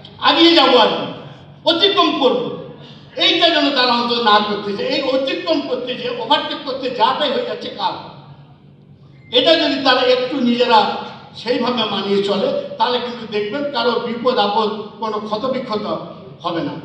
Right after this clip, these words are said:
যার জন্য তাদের চরণে আবার নিবেদন রাখবো যাতে পরিষ্কার পরিচ্ছন্ন সব এই নবদ্বীপ যেন থাকে।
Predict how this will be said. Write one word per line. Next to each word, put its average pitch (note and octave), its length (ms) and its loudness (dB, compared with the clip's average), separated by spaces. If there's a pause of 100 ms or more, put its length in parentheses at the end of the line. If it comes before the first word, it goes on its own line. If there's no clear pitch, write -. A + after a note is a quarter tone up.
(240)
যার G3+ 180 -10
জন্য B3 280 -2
তাদের A3+ 240 2 (260)
চরণে A3+ 420 -2
আবার C4 280 6
নিবেদন B3+ 460 4
রাখবো G#3 420 0 (460)
যাতে G3+ 480 -4 (540)
পরিষ্কার C#4+ 560 4
পরিচ্ছন্ন B3 840 4 (320)
সব B3 440 4
এই C#4+ 120 2
নবদ্বীপ A#3+ 520 0
যেন G#3 220 0
থাকে। G3+ 400 -4